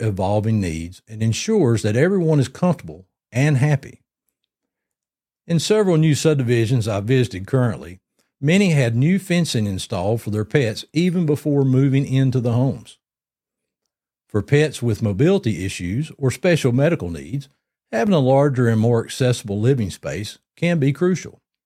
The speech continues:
Imagine a scenario where pets have mobility challenges and require accommodations that cater to the specific conditions,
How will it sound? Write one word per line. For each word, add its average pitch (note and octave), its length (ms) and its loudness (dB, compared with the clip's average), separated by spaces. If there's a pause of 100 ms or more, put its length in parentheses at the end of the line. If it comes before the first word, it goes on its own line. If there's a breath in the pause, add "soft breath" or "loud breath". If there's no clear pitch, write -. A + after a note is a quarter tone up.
(720)
Imagine F3+ 540 2
a D3 80 4
scenario C#3 560 4
where G#2+ 220 0
pets C#3+ 340 0
have A2 220 -2
mobility G#2 500 0
challenges E2+ 580 -8 (360)
and G#3+ 80 -4
require G3 300 2
accommodations D3+ 840 2
that A2 180 -4
cater D3 300 2
to C3 100 -4
the G2+ 100 -2
specific G2 480 -6
conditions, C#3 640 -2